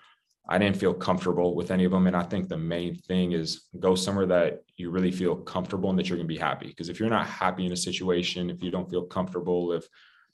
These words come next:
um, you don't see big picture, um, I don't think, I don't think it's gonna, it's gonna end well. It's kinda like, go where you're wanted. Um, and I felt even at Washington State that I was a walk-on. Um,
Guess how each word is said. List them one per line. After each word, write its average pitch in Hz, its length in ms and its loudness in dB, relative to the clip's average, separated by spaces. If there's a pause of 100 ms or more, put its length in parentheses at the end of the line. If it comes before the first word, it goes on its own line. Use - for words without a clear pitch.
(120)
um, 71 500 -6
you 104 180 2
don't 98 160 4
see 95 200 0
big 90 360 0
picture, 104 640 0 (320)
um, 76 400 -4 (220)
I 87 60 2
don't 90 200 0
think, 87 340 -4 (280)
I 95 60 2
don't 92 120 2
think 92 140 0
it's 92 120 -2
gonna, 87 380 -2
it's 92 140 -4
gonna 92 160 2
end 87 200 0
well. 82 260 2
It's 82 100 -6
kinda 87 180 -2
like, 80 220 2 (260)
go 92 140 6
where 90 200 8
you're 85 220 -2
wanted. 85 500 -2 (460)
Um, 80 420 -6 (280)
and 92 100 0
I 85 100 4
felt 90 320 2
even 98 220 2
at 92 120 4
Washington 85 300 2
State 87 380 0
that 82 100 2
I 85 80 4
was 82 140 0
a 76 60 -4
walk-on. 90 800 0
Um, 78 460 -6